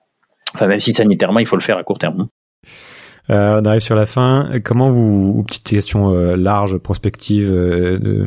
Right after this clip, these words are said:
Speaker 2: qui, qui simule la créativité, <laughs> comment
Speaker 1: Mm.
Speaker 2: vous voyez les cinq ou dix prochaines années, en fait, euh, quels sont les, quels sont les éléments importants à,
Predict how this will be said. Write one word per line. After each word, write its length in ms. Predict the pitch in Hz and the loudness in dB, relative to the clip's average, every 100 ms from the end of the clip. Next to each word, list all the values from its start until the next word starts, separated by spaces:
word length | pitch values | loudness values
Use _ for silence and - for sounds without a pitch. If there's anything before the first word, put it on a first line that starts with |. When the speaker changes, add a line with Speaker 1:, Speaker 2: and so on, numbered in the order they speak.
| 98 | -4
Speaker 2:
qui, 220 | - - | -10 -12
qui 180 | - 98 | -8 -6
simule 280 | - 101 98 | -2 0 0
la 60 | |
créativité, 760 | 95 104 - 104 98 - - 117 | 0 -4 -2 -4 -4 -2 -2 -2
<laughs> 20 | |
comment 260 | 110 107 | 0 2
Speaker 1:
Mm. 80 | 113 | 4
Speaker 2:
vous 180 | 104 101 - - - - - | 4 2 -4 -16 -20 -14 -2
voyez 280 | 104 107 117 | 2 2 2
les 120 | 104 | 2
cinq 360 | - 110 107 | 0 0 0
ou 60 | 101 | -2
dix 120 | 95 | -2
prochaines 420 | 98 98 - 98 | -4 -4 -2 0
années, 320 | 95 98 104 104 | 0 0 0 0
en 80 | |
fait, 280 | 87 95 - | -2 -6 -2
euh, 260 | 87 85 85 - - - - | -2 0 -2 -6 -16 -18 -6
quels 100 | 107 | -6
sont 160 | - | 0
les, 200 | 113 104 | 0 0
quels 120 | 101 107 | 0 -2
sont 140 | - | 0
les 160 | 110 107 | 2 2
éléments 260 | 110 113 | 2 2
importants 440 | 110 - - 113 104 | 2 0 -2 -2 0
à, 340 | 90 85 85 | 0 -2 -4